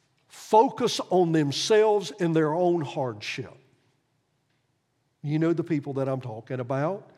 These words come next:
uh, even just in our common everyday way of life. Every one of us has this person, uh, that we know of, is that no matter what we're dealing with, as soon as we start talking about our hardship,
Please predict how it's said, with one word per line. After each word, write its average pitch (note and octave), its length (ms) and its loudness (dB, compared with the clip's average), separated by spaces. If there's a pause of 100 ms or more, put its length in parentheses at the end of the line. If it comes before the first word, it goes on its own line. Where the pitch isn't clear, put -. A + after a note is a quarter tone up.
(520)
uh, D3 160 -8
even F3 360 0
just E3+ 300 0
in E3+ 180 -2
our D#3 180 -4
common F3 560 -2
everyday D#3+ 480 0
way D#3+ 240 0
of D3 120 -2
life. B2 400 -4 (1200)
Every A3 360 4
one F#3 220 4
of C#3+ 160 2
us C3+ 180 0
has D3+ 400 0
this D#3 260 0
person, C3 720 -4 (520)
uh, B2 280 -10 (100)
that C#3+ 240 -2
we C#3 160 -2
know A#2 300 -4
of, A2 280 -20 (600)
is D3 180 -2
that D3 140 0
no C#3+ 140 0
matter C#3 280 0
what F#3 300 0
we're F3 160 4
dealing D#3 360 2
with, C3+ 300 0
as A2+ 100 -6
soon F3+ 240 2
as E3+ 140 -2
we E3 120 -4
start D3+ 260 -6
talking D3 380 -6
about C#3 260 -2
our C3 120 -4
hardship, C3 720 -4